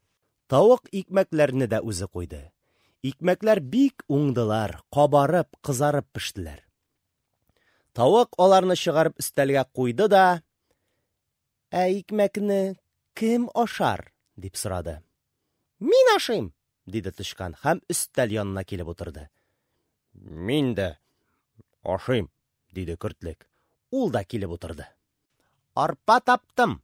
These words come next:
арпа таптым! Аны тарттырырга кирәк. Арпаны тегермәнгә кем алып бара?» «Мин бармыйм»,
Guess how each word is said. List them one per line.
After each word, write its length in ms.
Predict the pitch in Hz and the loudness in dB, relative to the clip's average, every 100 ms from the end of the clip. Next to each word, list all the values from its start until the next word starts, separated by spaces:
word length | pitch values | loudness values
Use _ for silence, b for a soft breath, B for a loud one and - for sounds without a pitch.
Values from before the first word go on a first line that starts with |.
| _ _ - | _ _ 0
арпа 400 | 139 180 - 277 | 0 2 4 6
таптым! 560 | - 233 _ - 98 - _ _ _ | 6 2 _ 0 0 -8 _ _ _
Аны 280 | - 143 180 | -4 0 0
тарттырырга 800 | - - 170 - - 180 190 220 | 0 2 2 0 -4 0 2 2
кирәк. 480 | 269 302 233 - _ _ _ _ _ | 0 0 0 -2 _ _ _ _ _
Арпаны 520 | 156 180 - 190 202 | 4 4 2 2 2
тегермәнгә 680 | 196 170 180 180 175 175 170 - _ | 0 -2 0 0 0 0 -2 -4 _
кем 280 | - 330 277 - | 0 0 0 0
алып 360 | 139 143 135 107 | 4 4 4 4
бара?» 360 | 143 147 147 - _ _ _ _ _ _ _ | 4 6 2 -4 _ _ _ _ _ _ _
«Мин 280 | 302 339 311 | 0 2 4
бармыйм», 460 | 269 294 339 302 | 4 4 2 0